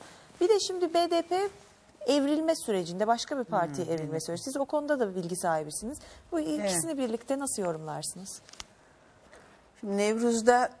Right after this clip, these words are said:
Speaker 2: <clears throat> Abdullah Öcalan'ın artık silahlı mücadele dönemi bitti açıklaması var ve bu açıklama çok büyük bir sevinç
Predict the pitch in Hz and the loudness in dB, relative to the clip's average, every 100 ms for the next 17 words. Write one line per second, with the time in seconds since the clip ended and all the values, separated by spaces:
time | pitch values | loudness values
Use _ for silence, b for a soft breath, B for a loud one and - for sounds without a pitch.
0 | - 160 202 - 180 - 214 214 208 208 | -12 -8 -2 2 0 0 2 4 4 0
1 | 185 190 165 156 - 160 196 196 - - | 2 4 4 2 2 4 4 2 -12 -12
2 | - 175 - - - 202 202 180 196 196 | -12 0 0 0 -2 4 4 4 0 -6
3 | 175 175 175 175 175 185 185 165 - - | 0 4 4 4 2 4 4 4 -10 -20
4 | - 147 156 156 170 220 170 175 - 202 | -16 -2 0 2 0 -2 -4 -8 0 0
5 | 170 - B B B 143 - - 175 175 | 0 -6 B B B -6 -6 -4 0 2
6 | 170 196 143 123 135 147 160 156 143 - | 2 2 4 4 0 -4 0 0 0 -6
7 | - 165 175 - 190 - 165 165 175 175 | -6 -4 -4 -4 -8 -4 -6 -4 -6 -4
8 | - 185 202 - | -2 -2 -4 -6